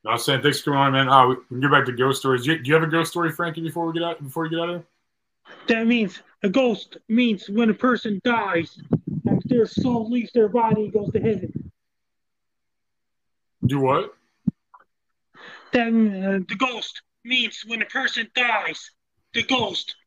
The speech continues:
Speaker 2: is their soul. When a person that dies a long time ago.
Speaker 1: Have you ever seen a ghost?
Speaker 2: No, never.
Speaker 1: Okay. Do you think they're real?
Speaker 2: Only in the movies.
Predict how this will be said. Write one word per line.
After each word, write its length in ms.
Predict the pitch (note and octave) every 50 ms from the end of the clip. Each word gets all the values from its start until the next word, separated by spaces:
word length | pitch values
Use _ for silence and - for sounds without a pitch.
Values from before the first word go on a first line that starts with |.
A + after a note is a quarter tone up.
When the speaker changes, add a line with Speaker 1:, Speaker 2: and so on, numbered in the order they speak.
| _ _
Speaker 2:
is 280 | - A3+ G#3 G#3 - - -
their 200 | C4 B3 A3 G3+
soul. 480 | - - - C4 B3 A#3 A3+ G#3+ - _ _ _ _ _ _ _ _ _ _ _ - _ _ _ _ _ _
When 180 | - A3+ A3+ G#3+
a 40 |
person 340 | G#3 - B3+ B3+ - - A3+
that 180 | A3 A3+ A3 A3+
dies 320 | A#3+ A3 G#3+ G#3 G#3 G3
a 60 | F#3
long 320 | F#3+ G3+ G#3 G#3+ A3 A#3 A3+
time 220 | A3+ A#3 A3+ G#3 G3
ago. 420 | - E3 F#3 E3+ D3+ - - - - - - - - - - - - _ -
Speaker 1:
Have 80 | - C#3+
you 80 | E3
ever 140 | E3+ D#3+ D#3+
seen 240 | D3+ - - E3 F3
a 80 | F3+ F3
ghost? 400 | F#3+ G3+ G#3 G3+ G3 - - _ _ _ - _ _ _ _ _ _ _ - - - - - - - - - - - - - - - - - - - _ _ _ _ _ _ _ _ _ _ - - - -
Speaker 2:
No, 260 | G#3 G#3 G#3+ G#3 F#3+
never. 540 | F#3 F#3+ A3 A3 G#3 F3+ E3+ D#3+ C#3+ C3+ - _ _ _ _ _ _ _ _ _ _ _ _ _ _ -
Speaker 1:
Okay. 140 | - - - - - - - - - - - - _ _ _ _ _ _ -
Do 260 | G#2+ G#2 G#2 A2+ B2+ - _ _ -
you 120 | C3+ D3+
think 160 | D#3 E3+ E3
they're 100 | D3 D3
real? 380 | C#3 C#3 D3+ F3 F#3+ G3 F#3+ _ -
Speaker 2:
Only 300 | A3+ A3+ A#3 A3+ A3+ A3+
in 100 | A#3 A3
the 80 | G#3+ G#3+
movies. 500 | G#3+ B3 A#3+ G#3+ F#3+ F#3+ E3 - - -